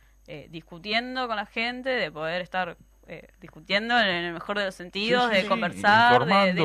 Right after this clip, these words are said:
Speaker 1: informar, eh, y, y bueno, también, eh, votando y, y decidiendo, eh, cuál es el rumbo que, que queremos que tenga el futuro de, del Uruguay, entonces
Speaker 2: Ujú.
Speaker 1: es muy importante,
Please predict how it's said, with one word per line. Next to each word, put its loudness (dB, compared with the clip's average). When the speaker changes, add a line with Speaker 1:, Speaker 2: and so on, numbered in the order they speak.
Speaker 1:
informar, 2
eh, -2
y, -10
y -12
bueno, -4
también, -6
eh, -10
votando 0
y, -10
y -14
decidiendo, -6
eh, -14
cuál -2
es -14
el -12
rumbo -10
que, -10
que -14
queremos -12
que -12
tenga -4
el -6
futuro -2
de, -2
del -12
Uruguay, -2
entonces -10
Speaker 2:
Ujú. -10
Speaker 1:
es -10
muy -12
importante, -4